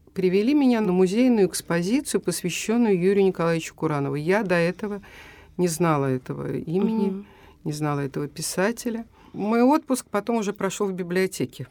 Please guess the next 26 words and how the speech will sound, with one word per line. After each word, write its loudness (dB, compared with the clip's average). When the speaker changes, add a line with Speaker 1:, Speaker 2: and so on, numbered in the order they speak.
Speaker 1:
Я 0
Speaker 2:
Вот 4
Speaker 1:
приходила 4
в 2
Speaker 2:
так. -4
Speaker 1:
библиотеку, -2
Speaker 2:
Ага. 2
Speaker 1:
общалась -2
с -12
Натальей 0
Алексеевной -4
Шумиловой. 0
Это -4
очень 0
известный 0
краевед -2
в -12
Зеленоградске, -2
вообще -4
в -16
Калининградской -2
области. -10
Вот -2
она-то 2
и 2
предложила -4